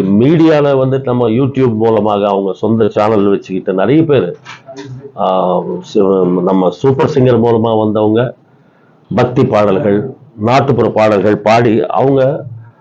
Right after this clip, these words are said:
ஆ, குடும்பம் நடத்துறாங்க. அது மூலமா அவங்க சொல்லிதான் எனக்கு தெரிஞ்சது. "ஓ, அவ-, அந்த அளவுக்கு உங்களுக்கு வருமானம் இருக்கா?" அப்படின்னு நான் கேட்டேன்.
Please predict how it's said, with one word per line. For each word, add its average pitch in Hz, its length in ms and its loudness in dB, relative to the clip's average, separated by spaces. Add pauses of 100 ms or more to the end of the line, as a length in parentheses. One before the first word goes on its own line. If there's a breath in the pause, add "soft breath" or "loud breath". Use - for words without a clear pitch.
(300 loud breath)
ஆ, 113 100 0
குடும்பம் 170 420 2
நடத்துறாங்க. 104 520 -2
அது 101 260 -6
மூலமா 117 560 -4
அவங்க 143 360 2
சொல்லிதான் 160 460 2
எனக்கு 131 240 0
தெரிஞ்சது. 87 320 -4 (360)
"ஓ, 110 100 0
அவ-, 101 340 2
அந்த 117 300 0
அளவுக்கு 160 280 2
உங்களுக்கு 127 300 2
வருமானம் 127 400 2
இருக்கா?" 117 260 0
அப்படின்னு 117 180 0
நான் 113 200 -2
கேட்டேன். 104 300 -8